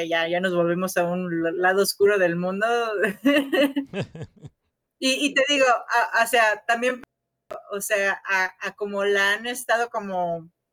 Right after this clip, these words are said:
Speaker 1: poniendo en el top y que la película número uno, y luego hay
Speaker 2: Ujú.
Speaker 1: como blogs que hablan de que feminismo en tu cara y la chingada. Yo
Speaker 2: Sí.
Speaker 1: también esperaba como una película, no sabes, así de que, pum, me abrió la mente. Y
Speaker 2: Ajá,
Speaker 1: no, la verdad es
Speaker 2: no.
Speaker 1: que sí es una película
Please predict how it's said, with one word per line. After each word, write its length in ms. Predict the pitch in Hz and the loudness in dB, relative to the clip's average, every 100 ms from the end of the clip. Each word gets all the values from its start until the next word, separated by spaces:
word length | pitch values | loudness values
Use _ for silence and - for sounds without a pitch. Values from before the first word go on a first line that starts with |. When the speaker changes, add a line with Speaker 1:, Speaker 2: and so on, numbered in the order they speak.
| _ | _
Speaker 1:
poniendo 380 | 196 202 214 226 | -4 -2 0 0
en 100 | 233 | 0
el 140 | 202 | 0
top 480 | 196 208 214 214 220 | 2 4 6 6 4
y 120 | 214 | -2
que 140 | 202 190 | -2 0
la 140 | 185 | 0
película 440 | 196 196 202 226 214 | 0 -4 -2 -2 -2
número 540 | 214 208 214 208 190 | -2 -6 -2 0 0
uno, 760 | 185 196 208 214 208 208 202 196 | 0 4 4 4 -2 -4 -2 -2
y 80 | 196 | 0
luego 260 | 190 196 | 0 2
hay 200 | 190 190 | 2 0
Speaker 2:
Ujú. 20 | 185 | -4
Speaker 1:
como 240 | 202 185 | -8 -6
blogs 300 | 185 190 202 | -2 -2 -2
que 120 | 214 | -4
hablan 260 | 190 196 196 | -2 -2 -4
de 100 | 185 | -6
que 160 | 208 208 | -6 0
feminismo 640 | 285 277 285 302 262 254 | 0 0 -2 -2 -2 -2
en 120 | 247 | -4
tu 140 | 240 - | -8 -2
cara 600 | 247 233 233 233 220 220 | 0 4 4 4 4 2
y 40 | |
la 140 | 214 208 | 0 -4
chingada. 480 | 214 208 214 233 - _ _ | -6 0 2 2 -4 _ _
Yo 80 | 240 | 0
Speaker 2:
Sí. 20 | |
Speaker 1:
también 260 | 254 247 240 | 2 2 2
esperaba 360 | 240 220 208 214 | 2 4 4 2
como 420 | 208 190 180 170 - _ - | -2 2 2 2 -2 _ -12
una 520 | 202 214 214 202 180 | -4 2 4 2 0
película, 680 | 196 180 185 202 - 214 185 156 165 165 | 0 2 2 0 -2 0 0 0 -8 -8
no 160 | 185 | -6
sabes, 340 | 180 196 190 175 | -2 0 0 -2
así 140 | 185 | -2
de 160 | 190 180 | -2 -2
que, 160 | 185 | -6
pum, 420 | 175 - 262 269 | -6 0 2 2
me 100 | 233 | 2
abrió 200 | 190 185 | 0 2
la 120 | 208 220 | 2 0
mente. 460 | 208 208 262 262 240 | -4 -6 0 0 0
Y 360 | 214 214 214 | -8 -10 -6
Speaker 2:
Ajá, 0 | |
Speaker 1:
no, 240 | 233 349 359 | 0 4 4
la 120 | 311 | 4
verdad 180 | 262 277 | 4 4
es 100 | 320 | 2
Speaker 2:
no. 20 | |
Speaker 1:
que 80 | 339 | -2
sí 120 | - | -4
es 100 | 294 302 | -4 -2
una 140 | 285 | 0
película 440 | - 226 - 233 | -2 -8 -2 0